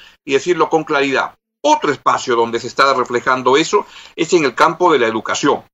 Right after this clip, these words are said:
donde es evidente que otra vez Podemos, con el señor Pepe Luna, están defendiendo los intereses de Telesub y ahora quieren,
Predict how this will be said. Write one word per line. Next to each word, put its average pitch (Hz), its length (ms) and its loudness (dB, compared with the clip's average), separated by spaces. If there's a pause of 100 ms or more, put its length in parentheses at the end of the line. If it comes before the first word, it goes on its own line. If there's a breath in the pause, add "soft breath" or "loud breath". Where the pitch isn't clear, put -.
(180)
donde - 280 0
es 233 120 -2
evidente 208 600 0
que 196 100 -2
otra 185 240 2
vez 147 300 -2 (320)
Podemos, 151 560 2
con 120 160 -6
el 113 80 -8
señor 147 260 -2
Pepe 170 280 -2
Luna, 214 380 0 (260)
están 190 360 0
defendiendo 165 540 0
los 139 100 -2
intereses 156 420 0
de 131 120 0
Telesub 202 680 2
y 139 120 -2
ahora 190 280 2
quieren, 185 300 -4